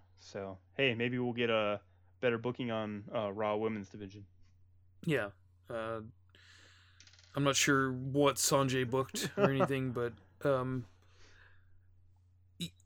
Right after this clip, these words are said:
Speaker 2: yeah, uh, I can't really think of any crazy indie people. O-, obviously, the one everyone's gonna be talking about until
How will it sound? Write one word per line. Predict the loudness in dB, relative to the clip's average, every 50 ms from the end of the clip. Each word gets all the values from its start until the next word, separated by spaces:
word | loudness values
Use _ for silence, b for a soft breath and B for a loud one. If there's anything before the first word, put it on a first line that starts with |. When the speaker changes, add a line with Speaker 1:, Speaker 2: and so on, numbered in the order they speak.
| -20 -20 _ _ _ 2
Speaker 2:
yeah, | 6 8 8 10 8 8 6 4 2 -2 -6 -12 -20 -12 -6 -6
uh, | -6 -6 -6 -14 -20 -20 -20 -20 -20 -20 -20 -20 -20 -20 -20 -20 -20 -12 -10
I | -6 -4 0 0 0 -2 -2
can't | -2 -2 0 2
really | 4 4 2 2
think | 2 0 -2 -2 -2 -2
of | -2 -2
any | -2 -2 -2 -2 -4 -6 -6 -10 -14 b b b b b b b b -12 -12 -10 -8
crazy | -2 0 2 2 2 0 -4 -4 -2
indie | -2 -2 -2 -4 -4
people. | -4 -6 -6 -4 -2 0 2 2 2 0 0 -4 -6 -12 -20 -20 -20 -20 -20 -20 _ _ _ _ _ -10 -8
O-, | -2
obviously, | 4 10 12 12 12 12 12 10 10 10 10 8 8
the | 8 10 8 8
one | 10 10 12 12 12 12
everyone's | 12 8 8 8 6 6 6 4 2 2 4
gonna | 4 4 4
be | 4 0
talking | 2 6 8 8 8 6 4 0
about | 2 4 4 6 6
until | 4 4 2 2 4 4 6 6 4 2